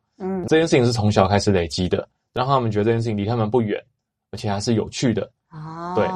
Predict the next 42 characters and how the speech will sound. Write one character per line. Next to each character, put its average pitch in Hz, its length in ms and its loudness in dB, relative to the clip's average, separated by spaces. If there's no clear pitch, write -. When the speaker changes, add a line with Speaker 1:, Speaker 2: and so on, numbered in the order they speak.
Speaker 2:
长 104 140 2
大 156 180 6
之 117 160 -2
后 117 100 4
自 120 120 -2
然 101 140 0
就 107 100 0
对 110 120 2
自 110 100 -6
己 101 60 -2
有 87 80 -6
自 - 120 -10
信， 92 160 -6
他 98 80 -4
就 107 80 -2
不 - 100 0
会 101 80 4
小 - 200 -2
看 120 200 0
台 90 120 -4
湾 90 180 -4
这 95 80 -2
个 90 80 -4
地 90 160 -4
方。 - 180 -8
Speaker 1:
是。 - 180 -14
Speaker 2:
所 110 180 4
以 117 420 2
虽 170 180 2
然 131 360 0
要 151 120 2
做 147 140 2
的 127 80 2
东 123 80 -2
西 120 160 -4
很 92 160 -4
多， 92 460 -4
然 95 100 -4
后 107 60 -2
愿 117 140 0
望 110 200 0
很 92 120 -6